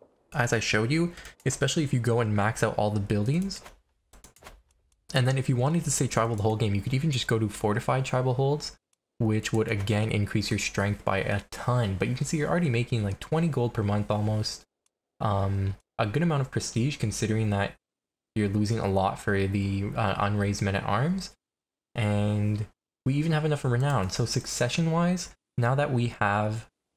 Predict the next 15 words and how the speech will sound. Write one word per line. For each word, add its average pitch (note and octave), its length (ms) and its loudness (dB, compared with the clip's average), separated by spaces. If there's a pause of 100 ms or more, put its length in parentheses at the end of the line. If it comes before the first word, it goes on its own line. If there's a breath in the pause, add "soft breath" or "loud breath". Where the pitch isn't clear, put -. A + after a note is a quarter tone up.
(680)
the, B2 220 0 (160)
now B2+ 180 2
that D#3 80 0
we C3 100 2
united A2+ 560 2
the G#2 600 2
Slavs, A#2 540 0
it A2 60 2
actually A#2 300 0
puts C3+ 220 -2
all A#2 280 0
these A#2+ 220 -2
kingdoms C3 580 0
under A2+ 360 2
one G#2+ 680 2